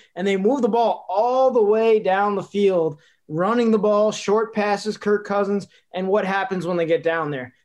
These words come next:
Kirk takes a sack, they're out of field goal range, you get no points on the first drive. And as you covered, Cy, it continued to snowball from there. But let's hear from the Vikings quarterback, who had a pretty solid game, but it seemed like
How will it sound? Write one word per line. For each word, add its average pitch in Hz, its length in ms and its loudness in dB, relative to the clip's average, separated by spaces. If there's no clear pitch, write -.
Kirk 180 220 -2
takes 170 240 -4
a 139 60 -10
sack, 214 460 -4
they're 147 140 -2
out 147 160 -2
of 139 80 -12
field 214 240 2
goal 208 120 2
range, 202 420 0
you 165 120 -4
get 165 180 2
no 180 180 0
points 175 480 -4
on 160 200 -4
the 156 80 -4
first 156 340 -2
drive. 151 340 -2
And 147 140 -8
as 165 180 -2
you 165 80 -10
covered, 156 380 -6
Cy, 160 400 -2
it 147 140 -8
continued 160 500 -6
to 151 100 -12
snowball 160 840 -2
from 156 260 -4
there. 151 400 0
But 165 120 0
let's 196 200 2
hear 214 160 2
from 185 120 -2
the 165 80 2
Vikings 170 360 -2
quarterback, 165 680 0
who 160 80 0
had 175 120 2
a 240 100 2
pretty 220 260 -2
solid 196 640 0
game, 151 400 -2
but 165 120 0
it 160 120 -4
seemed 220 420 2
like 185 420 0